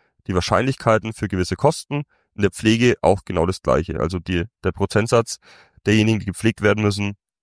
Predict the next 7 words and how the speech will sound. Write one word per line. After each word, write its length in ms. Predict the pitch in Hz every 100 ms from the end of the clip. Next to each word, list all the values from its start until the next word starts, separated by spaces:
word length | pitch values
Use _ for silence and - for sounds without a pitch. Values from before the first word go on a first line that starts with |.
| _
ähm, 180 | 90 90 - -
nimmt 240 | - 98 -
mit 140 | 90
jedem 260 | 95 98 101
Lebensalter 580 | - 90 98 65 82 82
zu 340 | - 123 127 - - - - -
und 220 | 101 -